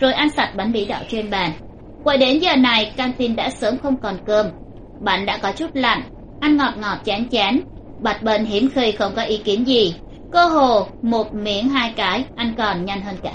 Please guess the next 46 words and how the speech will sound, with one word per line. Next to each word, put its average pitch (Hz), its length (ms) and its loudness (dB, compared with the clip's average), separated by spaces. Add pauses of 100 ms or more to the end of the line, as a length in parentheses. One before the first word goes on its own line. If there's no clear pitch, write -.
Đinh 190 140 -6
Hạo. - 200 -8 (1500)
Trước 392 140 0
khi 359 160 4
đi 320 140 6
ngủ 285 280 6
không 285 200 4
tránh 262 220 4
khỏi 196 160 2
muốn 226 160 2 (140)
ôm 240 420 2
ấp 320 220 2 (100)
hôn 277 180 4
môi 269 100 6
một 226 240 2
phen. 233 280 2 (320)
Bạch 247 180 0
Bân 302 160 4
không 277 180 4
những 277 220 4
hôn, 277 240 4 (380)
mà 240 500 4
còn 220 320 2
muốn 226 240 2
càng 254 260 0
nhiều 196 140 0
động 180 220 0
tác 277 180 -2
tiếp 349 100 -2
xúc 339 240 -6
thân 247 180 0
thể. 226 340 -2 (340)
Anh 220 120 -2
rất 277 160 -2
thích 381 180 -2
những 254 180 0
động - 180 0
tác 311 200 -2
nhỏ 175 300 2
thân 302 200 2
mật 262 160 0
khăng 240 180 -6
khít 330 200 -4
như 247 120 2
thế 226 200 -2
này. 180 260 0